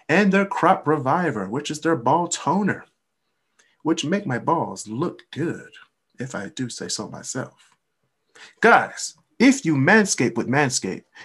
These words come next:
your man area will look so much better to you and your significant other. We have everything at Manscaped, including things that will give your significant other that face of amusement and excitement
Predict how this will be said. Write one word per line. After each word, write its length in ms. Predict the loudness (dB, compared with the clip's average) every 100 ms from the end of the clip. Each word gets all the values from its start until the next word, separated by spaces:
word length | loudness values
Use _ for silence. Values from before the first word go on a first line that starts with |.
| -8
your 220 | 2 4 4
man 400 | 4 4 4 4
area 460 | 4 4 4 4
will 180 | 4 4
look 180 | 4 2
so 260 | 2 4 4
much 260 | 0 0
better 360 | 0 0 0 -8 _ -4
to 140 | -2
you 360 | 2 2 0 0
and 260 | 2 4 4
your 120 | 2
significant 540 | 2 -2 -4 -2 0
other. 300 | 2 0 -6 _ _ _ _ _ _ -20 4
We 140 | 6
have 280 | 8 6 4 -4 -20 _ _ 4
everything 640 | 6 6 2 -2 -4 -8 _ _ _ _ _ _ _ _ _ _ 2
at 200 | 4 4
Manscaped, 720 | 0 0 -6 -8 -12 -16 -18 _ _ _ _ _ _ _ _ _ _ 0
including 440 | 0 4 4 2
things 440 | 2 4 4 4
that 280 | 2 2 0
will 460 | 0 2 0 -2 -10 0
give 320 | 2 2 2
your 160 | 0 0
significant 560 | 0 0 0 -2 0 2
other 240 | 2 2
that 200 | -2 -2
face 320 | 0 0 2
of 160 | 0 0
amusement 560 | 2 4 6 6 4 4
and 120 | 0
excitement 600 | 2 4 4 2 -4 -8